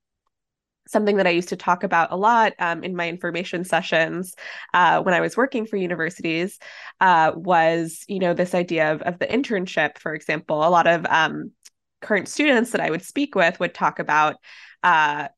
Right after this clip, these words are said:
you know, internship opportunities or experiences that they had that they loved and maybe some that they didn't like as much. But the idea that that experience is just as much there, uh, for professional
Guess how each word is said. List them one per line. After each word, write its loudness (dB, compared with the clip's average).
you -6
know, -6
internship -6
opportunities -4
or 0
experiences -8
that -4
they -2
had 0
that -4
they -2
loved 2
and -2
maybe -4
some -6
that -6
they -4
didn't -2
like -4
as -8
much. -6
But 0
the 4
idea 4
that 0
that 0
experience -4
is -4
just 0
as 0
much -2
there, 0
uh, 0
for 0
professional -6